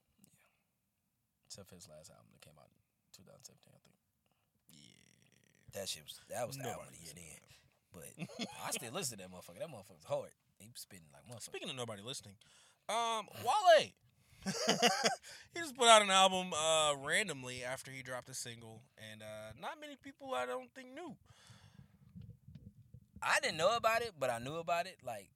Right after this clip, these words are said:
Speaker 1: the week of. I'm like, "Oh, dro-, Wale is dropping an album." Okay,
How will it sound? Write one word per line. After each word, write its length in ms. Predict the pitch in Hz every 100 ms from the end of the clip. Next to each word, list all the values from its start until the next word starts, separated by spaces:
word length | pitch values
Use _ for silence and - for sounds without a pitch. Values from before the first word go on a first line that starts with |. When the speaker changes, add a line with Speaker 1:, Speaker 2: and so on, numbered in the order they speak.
| _ _ - _ 117
Speaker 1:
the 80 | 87
week 180 | 104 127 -
of. 260 | 120 147
I'm 140 | 139 147
like, 120 | 131
"Oh, 200 | - 175 107 110
dro-, 100 | - 98
Wale 200 | 131 147 156
is 80 | 160
dropping 240 | 120 80 71
an 60 |
album." 180 | 67 65 _ -
Okay, 200 | 135 104